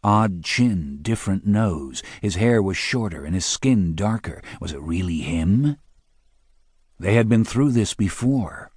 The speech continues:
in Recife on the northeastern coast, nineteen months earlier, when they'd rented an apartment and looked at photos on the wall until the decision was made to grab the American and check his fingerprints.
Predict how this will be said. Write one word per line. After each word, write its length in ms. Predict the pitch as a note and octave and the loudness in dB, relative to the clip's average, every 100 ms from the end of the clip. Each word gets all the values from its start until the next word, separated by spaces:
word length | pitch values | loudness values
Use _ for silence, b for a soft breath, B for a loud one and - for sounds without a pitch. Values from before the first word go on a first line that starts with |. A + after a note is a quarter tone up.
| _ | _
in 140 | - G#2+ | 0 2
Recife 760 | G2+ - C#3+ C3+ - C#2+ C#2+ | 2 -2 -2 -4 -8 -12 -6
on 80 | D#2 | 0
the 80 | G2 | 2
northeastern 680 | G#2+ A2+ B2 A#2+ - A2 G2+ | 4 2 2 0 0 0 0
coast, 460 | - B2 F2 - G2+ | 0 -2 -2 -4 2
nineteen 540 | A2 B2 - A#2+ A#2 | 4 4 4 4 6
months 280 | A2 A#2 - | 6 4 2
earlier, 480 | A#2 A2+ G2 D#2 D2 | 0 2 0 -4 -6
when 140 | E2+ | -4
they'd 160 | F2+ F2+ | -2 0
rented 320 | G2+ A2 A2 | 2 2 2
an 100 | G#2+ | 2
apartment 540 | G2+ - A2 G#2+ G#2 - B | 0 0 0 2 0 -2 B
and 120 | G#2 | 0
looked 180 | G#2+ - | 2 2
at 80 | G#2 | -2
photos 500 | - A2 G#2 G#2 F#2 | 2 2 4 2 2
on 140 | G2+ | 2
the 60 | G2 | 2
wall 500 | F#2 G2+ G2+ F#2+ F2+ B B | 0 2 2 0 -2 B B
until 240 | G2 G#2 | -2 0
the 100 | F#2 | 0
decision 480 | G2 G2+ A#2 G2+ G2+ | 0 0 0 2 2
was 180 | G2 F2 | 2 0
made 280 | F#2+ F#2+ F2+ | 0 -2 -4
to 60 | |
grab 440 | F#2 G2 G2+ A2 G2+ | -4 0 2 2 2
the 140 | G#2 | 2
American 540 | G2 G2+ G2 F#2+ G2+ | 2 2 0 0 0
and 100 | G2+ | 0
check 220 | - A2+ - | 0 -4 -2
his 160 | G2+ | -4
fingerprints. 880 | - A#2 A2+ E2 - - B1+ - - | -2 0 0 -2 -10 -12 -10 -10 -10